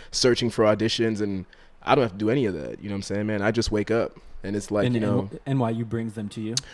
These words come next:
Speaker 1: Yeah, because, you know, it being, um, s-, uh, one of the top three,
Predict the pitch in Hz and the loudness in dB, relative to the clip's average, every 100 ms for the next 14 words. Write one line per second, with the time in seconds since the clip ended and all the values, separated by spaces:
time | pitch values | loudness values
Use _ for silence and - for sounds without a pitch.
0 | - 120 151 135 113 123 127 127 127 117 | -8 2 6 8 6 0 0 2 2 2
1 | 107 90 - _ _ 151 131 117 135 127 | 0 -4 -14 _ _ -2 -2 2 4 4
2 | 120 104 113 110 104 98 78 _ _ _ | 4 0 0 0 -2 -6 -10 _ _ _
3 | _ _ _ _ _ _ _ - - 123 | _ _ _ _ _ _ _ -8 0 2
4 | 117 123 110 131 117 - 131 127 107 | 2 0 -2 2 0 2 2 2 0